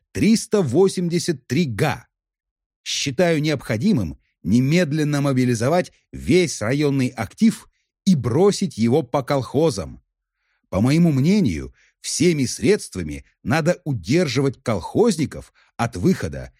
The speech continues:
и обязать правление колхозов и секретарей ячеек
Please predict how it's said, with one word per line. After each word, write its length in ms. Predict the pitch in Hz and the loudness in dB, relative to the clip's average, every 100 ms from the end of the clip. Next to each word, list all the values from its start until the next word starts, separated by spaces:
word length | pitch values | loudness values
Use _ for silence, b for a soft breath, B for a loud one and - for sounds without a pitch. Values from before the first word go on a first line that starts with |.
| _ _ | _ _
и 60 | 143 | 0
обязать 540 | 143 110 104 180 - | 0 0 0 0 0
правление 520 | - 98 135 143 117 | -4 -2 0 0 0
колхозов 680 | 95 82 67 196 208 95 - _ _ | -2 -8 -2 0 0 -2 -12 _ _
и 100 | 220 | 0
секретарей 560 | - 147 135 135 156 135 | 0 0 -4 0 0 0
ячеек 640 | 92 95 - 240 123 82 | 0 -4 -2 0 0 -2